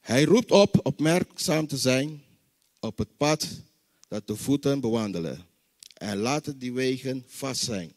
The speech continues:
Vers zesentwintig. Laat de zoon niet naar rechts of links afwijken en zijn voet van het kwade afwenden.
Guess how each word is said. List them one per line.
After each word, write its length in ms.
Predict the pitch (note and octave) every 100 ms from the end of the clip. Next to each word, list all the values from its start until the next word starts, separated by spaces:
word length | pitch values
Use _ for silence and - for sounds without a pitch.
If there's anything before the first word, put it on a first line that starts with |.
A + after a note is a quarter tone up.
| _
Vers 300 | - G2 G2+
zesentwintig. 880 | A#2+ A2+ F#2+ F2+ A2 G2 - - _ _ _ _ _ _ _ _ _ _ _ _ _ _
Laat 300 | - A#2+ F#3+
de 100 | F3+
zoon 280 | D3+ D3+ C#3+
niet 240 | D3+ G#3 D#3+
naar 200 | C#3 A#2+
rechts 540 | A2+ B2 C#3+ - -
of 220 | G#2+ A2+
links 320 | A2+ C3+ D#3
afwijken 760 | - C#3 C#3+ C3 C3 C3+ C#3+ C#3 _ _ _
en 260 | - G2+ G#2+
zijn 260 | A2 G2+ G2
voet 340 | B2+ C#3 - - _ _ -
van 120 | G#2+
het 180 | F#2+ -
kwade 560 | A#2 C3 B2 B2 B2+ - _ _ _ _ -
afwenden. 640 | B2 - G2+ E2+ C#2+